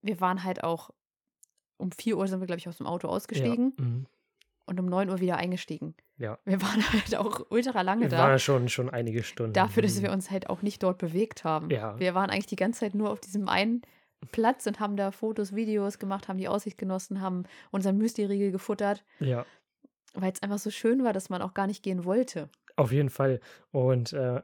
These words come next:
Speaker 2: falls einer von euch das machen will, wir können euch gerne mal den Standort dann schicken, von wo wir Fotos
Speaker 1: Mhm.
Speaker 2: gemacht haben, weil das war wirklich, wirklich sehr, sehr cool. Also einfach eine Nachricht bei Instagram schreiben.
Speaker 1: At Backpackzeit oder eine E-Mail an info at backpackzeit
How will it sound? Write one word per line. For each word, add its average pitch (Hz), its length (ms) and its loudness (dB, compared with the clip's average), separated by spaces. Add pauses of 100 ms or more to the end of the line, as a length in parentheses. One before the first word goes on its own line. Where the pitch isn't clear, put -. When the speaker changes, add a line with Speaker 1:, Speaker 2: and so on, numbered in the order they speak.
(120)
Speaker 2:
falls 151 340 4
einer 165 300 2
von 143 180 -2
euch 147 180 -2
das - 200 -4
machen 147 260 -2
will, 156 200 4
wir 127 100 0
können 127 180 -2
euch 123 240 -4
gerne 120 220 -2
mal 117 180 -4
den 117 400 -6
Standort 131 560 -6
dann 117 260 -6 (160)
schicken, 127 360 -6
von 117 240 -8
wo 120 120 -4
wir 117 240 -4
Fotos 131 340 -8
Speaker 1:
Mhm. 196 60 -2
Speaker 2:
gemacht 120 320 -2
haben, 131 280 -4
weil 113 100 -6
das 107 200 -10
war 107 120 -6
wirklich, 120 420 -8 (680)
wirklich 139 240 -4
sehr, 151 180 6
sehr 151 140 2 (120)
cool. 190 240 4 (440)
Also 131 220 2
einfach 131 260 0
eine 127 120 0
Nachricht 139 440 -2
bei 131 260 0 (560)
Instagram 123 400 -6
schreiben. 101 340 -16 (300)
Speaker 1:
At - 260 -2 (100)
Backpackzeit 170 760 -4
oder 226 240 2
eine 185 280 0
E-Mail 226 280 2
an - 240 -2
info 226 360 -2
at - 200 -10
backpackzeit - 720 -10